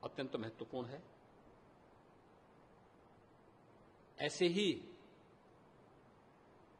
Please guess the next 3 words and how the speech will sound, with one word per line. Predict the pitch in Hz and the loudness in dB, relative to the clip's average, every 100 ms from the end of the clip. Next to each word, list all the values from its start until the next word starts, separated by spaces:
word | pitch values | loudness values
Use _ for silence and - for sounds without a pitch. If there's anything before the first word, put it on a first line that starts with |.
| - - - - - - - - | -20 -20 -20 -20 -20 -20 -20 -2
लोकतांत्रिक | 120 165 - 160 170 196 185 | 4 4 6 4 4 0 2
व्यवस्था | 135 127 - - 139 | 4 4 2 -2 0
में | 110 | 0